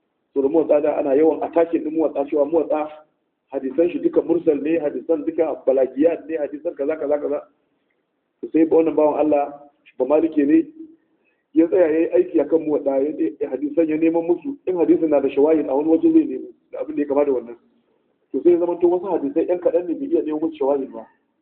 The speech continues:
Hadisai kaɗan. To hadisan da ya kasa, sai ya sallama kawai, to wayannan hadisan ba yadda zan yi da su. Na iya ƙoƙari na akan bincikowa, kuma gaskiya abin da ya taimaka wa Muwaɗa. Don wasu na cewa Muwaɗa kwata-kwata ba ma littafin hadisi ba ne.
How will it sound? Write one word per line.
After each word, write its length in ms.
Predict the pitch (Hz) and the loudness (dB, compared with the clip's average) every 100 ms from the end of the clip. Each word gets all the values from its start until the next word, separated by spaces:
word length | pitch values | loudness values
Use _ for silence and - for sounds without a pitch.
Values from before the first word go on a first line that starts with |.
| _ _ _ _ _ _ _ - | _ _ _ _ _ _ _ -14
Hadisai 280 | - - - | -12 -4 -2
kaɗan. 260 | - 208 - - - _ _ _ _ _ _ _ _ _ _ _ _ | 2 0 0 -10 -20 _ _ _ _ _ _ _ _ _ _ _ _
To 60 | 131 | -4
hadisan 360 | 139 143 196 | -4 0 2
da 80 | 160 | 4
ya 80 | 160 | 2
kasa, 340 | 175 175 165 160 - _ _ _ _ _ _ _ | 2 0 -4 -6 -12 _ _ _ _ _ _ _
sai 100 | 147 | -2
ya 60 | 151 | 0
sallama 320 | 160 147 127 | 0 0 -6
kawai, 240 | 127 143 131 | -4 -4 -2
to 80 | 135 | 0
wayannan 280 | 151 147 135 | 0 0 -4
hadisan 260 | 120 151 | -6 -6
ba 140 | 143 135 | 0 0
yadda 140 | 143 | 2
zan 120 | 135 131 | 0 0
yi 60 | 127 | -4
da 40 | |
su. 200 | 110 131 _ _ _ _ _ _ _ | -10 -20 _ _ _ _ _ _ _
Na 80 | 143 | 0
iya 180 | 143 160 156 | 4 2 2
ƙoƙari 320 | 123 156 170 | -6 -2 -2
na 120 | 175 | -2
akan 160 | - 135 120 | -4 -6 -4
bincikowa, 440 | 135 135 139 123 | -8 -4 2 2
kuma 260 | 135 139 139 | 2 -4 -2
gaskiya 320 | 143 156 151 147 - _ _ - | -2 2 0 0 -16 _ _ -2
abin 180 | 143 185 | 0 2
da 80 | 151 | 2
ya 160 | 156 160 | 0 2
taimaka 240 | 180 151 | 0 0
wa 60 | 147 | -4
Muwaɗa. 360 | 139 - 117 104 _ _ _ _ _ _ _ - | -4 -6 -8 -14 _ _ _ _ _ _ _ 0
Don 100 | 165 | 0
wasu 120 | 180 | 2
na 100 | 165 | 0
cewa 160 | 160 | 2
Muwaɗa 400 | - 170 139 147 | 2 2 2 0
kwata-kwata 320 | - 190 190 185 | 0 0 0 0
ba 80 | 160 | 0
ma 100 | 170 | -2
littafin 320 | 175 185 165 | 0 -2 -4
hadisi 320 | - 294 277 | -10 -14 -14
ba 80 | |
ne. 100 | 392 | -20